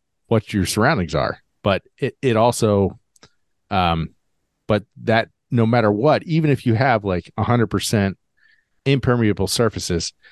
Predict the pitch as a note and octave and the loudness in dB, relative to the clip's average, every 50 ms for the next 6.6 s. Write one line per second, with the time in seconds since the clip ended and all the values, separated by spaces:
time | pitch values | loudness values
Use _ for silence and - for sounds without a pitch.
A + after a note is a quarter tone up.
0 | - _ _ _ _ - A2+ A2+ A2 - _ _ _ _ _ _ _ _ _ _ | -20 _ _ _ _ -2 -2 -2 -2 -4 _ _ _ _ _ _ _ _ _ _
1 | _ _ _ _ _ _ _ _ _ - G#2+ F#2 C2+ - - C#3 D3 B2 G#2+ G2 | _ _ _ _ _ _ _ _ _ -2 -2 -2 0 0 0 2 2 4 2 2
2 | D#2+ C#2+ - - - - F3+ F3 D3 C3+ G#2 F#2+ - - _ _ _ _ _ _ | 0 0 -2 -2 -2 0 0 0 0 0 -2 -4 -4 -6 _ _ _ _ _ _
3 | _ - - F#3 E3+ C#3 - A2 G2 F#2+ F#2+ F2 F2 F2+ - _ _ _ - - | _ -4 -2 0 0 0 -2 -4 -4 -4 -6 -6 -8 -10 -10 _ _ _ -20 -20
4 | _ _ _ _ _ _ _ _ _ _ _ _ - - G#2 G2 - - F#2 F2 | _ _ _ _ _ _ _ _ _ _ _ _ -4 -2 -2 -2 -2 -2 -2 0
5 | E2+ E2+ F2 F2 F2 - - - - - - - G2 F2+ F2 D#2+ D#2+ A#2 G#2 F#2+ | 0 2 2 0 0 -2 -4 -8 -10 -10 -6 -2 -2 -2 -2 -2 -4 -2 -2 -2
6 | E2+ F2+ E2 E2 G2 F2+ F2 E2+ F2 E2+ - - | -2 -4 -4 -2 -2 0 0 0 0 0 -2 -4